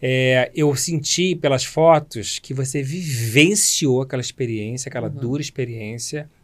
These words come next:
Speaker 1: né? Porque você é uma atriz que cai de cabeça. A Fabiana, inclusive, falou maravilhas da tua atuação, da troca com você. E eu
Speaker 2: É.
Speaker 1: fiquei muito feliz de ter
Speaker 2: Foi muito
Speaker 1: convidado a
Speaker 2: legal.
Speaker 1: Fabiana, porque eu acho que é muito legal pegar uma comediante, uma atriz comediante que o Brasil inteiro vê só aquele lado
Speaker 2: É.
Speaker 1: e levar pro outro.
Speaker 2: Mas eu acredito muito nela.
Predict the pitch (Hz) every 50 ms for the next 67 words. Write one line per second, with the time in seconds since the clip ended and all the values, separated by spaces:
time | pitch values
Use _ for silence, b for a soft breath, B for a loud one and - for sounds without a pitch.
0 | _ _ - 120 120 120 123 117 120 - - 127 113 110 - - 127 123 120 120
1 | - - 123 - - - - - - 127 120 123 123 117 113 - - _ _ -
2 | - _ - - - 127 117 113 117 117 120 127 135 135 - - 147 160 156 b
3 | b b b b b - 120 110 117 120 117 113 117 113 117 117 - 123 117 113
4 | 117 117 120 117 117 120 120 123 123 123 117 117 113 - - 110 107 - 104 -
5 | - - - 127 127 135 135 135 127 120 113 - - - 123 120 120 - - -
6 | 123 110 110 107 - - 131 127 127 117 123 - 127 127 139 147 147 - 131 120
7 | - - 123 160 156 156 147 - 151 135 123 113 113 117 113 113 117 127 143 151
8 | 151 b b b b b b - 123 107 - - 120 120 120 120 120 - - 117
9 | - - 123 120 123 135 139 135 135 127 120 120 117 120 113 120 120 120 120 113
10 | - 113 117 117 113 110 113 110 110 117 127 135 139 139 139 139 135 - - 127
11 | - 117 131 - - 131 123 120 123 127 120 120 - - 120 117 120 120 147 139
12 | 135 143 127 127 131 127 - - - 113 - - 123 113 113 117 123 139 143 139
13 | 131 127 117 123 120 120 - 117 110 110 120 131 135 135 147 135 135 160 175 196
14 | 208 202 202 190 175 202 - 196 185 196 208 202 190 165 139 117 107 107 98 107